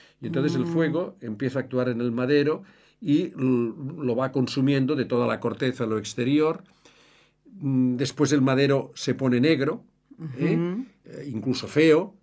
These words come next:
Speaker 1: ¿eh? Y el fuego va penetrando hasta que se convierte también en rojo, incandescente, y él mismo se identifica con el fuego. Bueno, esto es una
Speaker 2: Ajá.
Speaker 1: metáfora que es lo que nos pasa con Dios. Para acercarnos a Dios tenemos que apartar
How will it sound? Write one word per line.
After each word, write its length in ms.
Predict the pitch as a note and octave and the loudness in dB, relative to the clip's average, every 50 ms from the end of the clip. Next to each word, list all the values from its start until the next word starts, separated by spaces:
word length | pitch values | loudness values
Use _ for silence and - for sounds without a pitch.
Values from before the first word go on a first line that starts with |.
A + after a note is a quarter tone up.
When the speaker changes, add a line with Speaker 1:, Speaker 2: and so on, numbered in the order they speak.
| _ | _
Speaker 1:
¿eh? 260 | - A#2+ D3+ G3+ A#3 - - _ _ _ _ _ _ _ | -8 -6 -6 -6 -6 -8 -14 _ _ _ _ _ _ _
Y 340 | - E3+ F#3 A3+ A3+ F#3 - - | -6 -2 -2 -2 -2 -4 -8 -8
el 140 | - C#3+ C3+ | -4 -4 -2
fuego 280 | B2+ - E3 D#3+ D3 C#3+ | -2 0 0 2 2 2
va 140 | D3 D3+ D3 | 2 2 2
penetrando 800 | D3+ D3 D3+ D3 D3 D3 D3+ D3+ D3+ D3+ D3+ E3+ E3 - - _ _ _ | 2 2 2 2 2 0 0 2 2 2 2 0 -4 -6 -10 _ _ _
hasta 420 | - D#3 D#3 C#3 - - - D#3 D3 | -4 -4 -4 -4 -6 -6 -6 -6 -2
que 280 | - D3+ E3 E3+ E3 - | 0 0 0 0 -2 -6
se 220 | - - - C#3+ C3+ | -10 -6 -6 -6 -4
convierte 720 | - C3 B2 B2 A#2+ A#2 B2+ C#3+ D#3+ D#3+ D3 C#3 - D#3+ D3 | -2 -2 -2 -2 -2 0 0 2 2 2 0 -2 -4 -6 -4
también 480 | C#3 C#3+ C3+ B2 A#2+ C3 D3 D3 B2+ | -2 -2 -2 0 0 2 2 2 2
en 140 | B2+ A#2+ A2+ | 2 0 0
rojo, 540 | A2 - - D#3+ F3 D3 C#3 - A#2+ - - | -2 0 2 2 2 2 0 -6 -8 -8 -6
incandescente, 1040 | - C3 B2 A#2 A#2 A#2 A2+ G#2+ G2 A2 G#2 - - D3 C#3 A#2+ G#2+ G2+ C3 C#3 C#3+ C#3 - - _ - | -2 -2 -2 -2 0 -2 -4 -2 -4 -6 -6 -2 0 0 2 0 0 -2 -4 -6 -6 -8 -18 -20 _ -6
y 180 | C#3 C3+ D3+ E3 | 0 6 8 8
él 140 | E3+ E3 D#3 | 8 8 6
mismo 420 | D3 D3+ E3 E3 D#3 - - E3 | 4 4 2 2 2 0 -4 -4
se 120 | - - D#3 | -2 0 0
identifica 600 | B2+ B2+ A#2 G#2 - A#2+ - C3 B2 A2 B2 A2+ | 2 2 0 0 -2 -4 -2 -2 -2 -2 -2 -4
con 160 | - G#2+ G2 | -4 -4 -4
el 120 | F#2+ F#2 | -6 -8
fuego. 360 | - - F#2 - - - - _ _ _ _ - - - _ | -10 -12 -16 -16 -18 -20 -20 _ _ _ _ -20 -20 -16 _
Bueno, 180 | - D3 C3 A#2 | -2 -2 -2 -2
esto 120 | A2 - | -2 -4
es 80 | D3 B2+ | -6 -4
una 100 | D3 D3+ | 0 0
Speaker 2:
Ajá. 80 | C3 C3 | 2 2
Speaker 1:
metáfora 500 | C#3 D#3+ C#3+ B2+ - - B2 B2+ C#3 C3+ - - _ _ | 2 2 0 0 0 -2 -2 -2 -4 -4 -8 -18 _ _
que 80 | - C3 | -6 -4
es 80 | A#2+ A#2 | -4 -4
lo 80 | C3 B2+ | -4 -4
que 100 | B2 A2 | -4 -4
nos 200 | G#2 G2+ - - | -4 -4 -6 -6
pasa 280 | - A#2 G#2+ - A#2+ | -8 -6 -4 -6 -6
con 160 | A#2 A#2+ G#2+ | -4 -4 -6
Dios. 260 | G2+ A#2 A#2 G#2+ G2+ - | -4 -4 -4 -6 -6 -6
Para 200 | - C3 A2+ A2 | -6 -6 -6 -6
acercarnos 640 | G#2 - A2+ G2+ G2 - D3 C#3+ B2 C#3+ D3 C3 B2 | -6 -8 -10 -10 -8 -6 -6 -4 -4 -4 -4 -4 -2
a 60 | C#3+ | -2
Dios 360 | C#3+ D3 D3 D3 D3+ D3 - - - - - - - _ _ _ | 0 2 2 2 2 0 -4 -16 -20 -20 -20 -20 -20 _ _ _
tenemos 480 | - B2+ B2 C3 C3 B2+ C3+ C3 - - | -4 0 0 0 0 0 -2 -4 -6 -4
que 100 | - A#2+ | -4 -4
apartar 640 | A#2 - A#2+ A2+ A2 - - - C3+ C3 C3 C3 | -4 -4 -6 -6 -8 -8 -6 -2 -2 -2 -2 -4